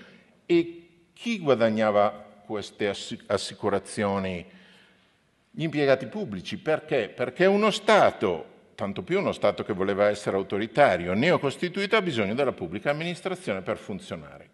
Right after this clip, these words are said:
Quindi impiegati pubblici e quella parte di classe operaia che era centrale per cosa? Per la politica di potenza che la Germania voleva portare avanti.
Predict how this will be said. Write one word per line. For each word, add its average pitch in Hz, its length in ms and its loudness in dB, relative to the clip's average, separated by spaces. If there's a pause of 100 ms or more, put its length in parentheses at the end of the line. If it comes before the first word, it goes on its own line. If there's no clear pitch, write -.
Quindi 101 480 -6
impiegati 120 600 -4
pubblici 208 880 -6 (440)
e 160 600 4
quella 107 340 4
parte 101 720 4
di 101 100 -8
classe 131 760 4
operaia 151 920 0 (520)
che 175 180 -2
era 190 280 2
centrale 202 800 0
per 135 260 -2
cosa? 90 500 0
Per 160 160 -6
la 190 100 0
politica 214 440 -4
di 147 100 -2
potenza 104 880 -4 (460)
che 131 100 0
la 127 100 6
Germania 110 520 2
voleva 92 340 0
portare 90 420 -4
avanti. 80 560 -12